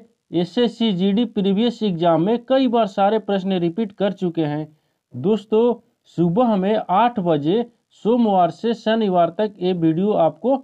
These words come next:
मिलता है। दोस्तों, ये सारे प्रश्न का पीडीएफ आपको Telegram पर मिल जाएगा, जो कि इस वीडियो का डिस्क्रिप्शन में लिंक दिया हुआ है। तो चलिए दोस्तों, पहला प्रश्न हम देखते हैं। दोस्तों,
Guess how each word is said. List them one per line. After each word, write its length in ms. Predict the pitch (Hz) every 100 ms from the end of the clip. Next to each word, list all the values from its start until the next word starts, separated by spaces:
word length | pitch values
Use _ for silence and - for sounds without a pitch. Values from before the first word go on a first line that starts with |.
| _ _ _ 165
मिलता 360 | 202 185 180
है। 220 | 120 101 - _ _ _ _ _ _
दोस्तों, 540 | 135 185 208 - 262 233
ये 140 | 214
सारे 360 | 185 175 190 254
प्रश्न 420 | 254 214 202 208
का 140 | 196 185
पीडीएफ 440 | 180 180 226 233
आपको 300 | 180 - 185 175 -
Telegram 540 | 202 233 196 185 175
पर 180 | 180 208
मिल 260 | 202 214 143
जाएगा, 320 | 131 175 214 - _ _
जो 220 | 127 208
कि 180 | 233 254 226
इस 140 | 226 185
वीडियो 360 | 175 170 208 233
का 140 | 220
डिस्क्रिप्शन 680 | 208 196 - 185 175 - 208
में 120 | 196 175
लिंक 260 | 240 269 - _ -
दिया 260 | 143 160 143
हुआ 220 | 117 107
है। 60 |
तो 420 | 104 _ _ _ 110
चलिए 260 | 165 214
दोस्तों, 360 | 226 196 226 226
पहला 560 | 214 _ - 127 196 214
प्रश्न 360 | 202 202 233
हम 120 | 233 208
देखते 300 | 165 - 139
हैं। 260 | 104 104 _ _ _ _ _ _ _ _ _ _ -
दोस्तों, 500 | 127 180 - 214